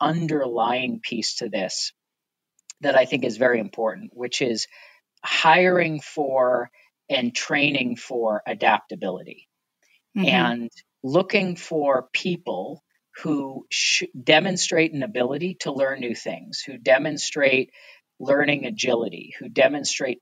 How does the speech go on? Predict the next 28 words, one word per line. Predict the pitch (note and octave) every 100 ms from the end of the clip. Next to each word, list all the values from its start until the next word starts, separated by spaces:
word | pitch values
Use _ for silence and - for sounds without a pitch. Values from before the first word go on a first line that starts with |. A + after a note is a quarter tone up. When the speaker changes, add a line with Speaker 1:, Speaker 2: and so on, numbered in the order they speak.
| -
Speaker 1:
openness | D#3 D#3+ C#3+ A2 - - - - _ _ _ -
and | C3 B2 A#2+ A#2+ A#2 B2
ability | A#2 C#3+ D3 C#3+ C#3 B2+
to | -
flex | C3 - C3 - -
in | B2
different | A#2+ - A2+
directions, | C#3 G3 - A#2 G#2+
'cause | - C#3
we're | C#3+ C#3+
all | D3 E3+ E3 - _ _
asked | - C#3+ F3 - -
to | -
do | A2+ D3 D#3+
things | - B2 A#2 -
that | B2+
were | C#3
not | C3 B2+ C3+
necessarily | B2+ - D3 C3 B2
in | A#2+
our | B2
<laughs> | -
job | C#3 C#3
description | C#3+ - C3+ - B2
when | A#2 A2+
we | G#2+
were | G2
hired. | - C3 C#3 D#2 -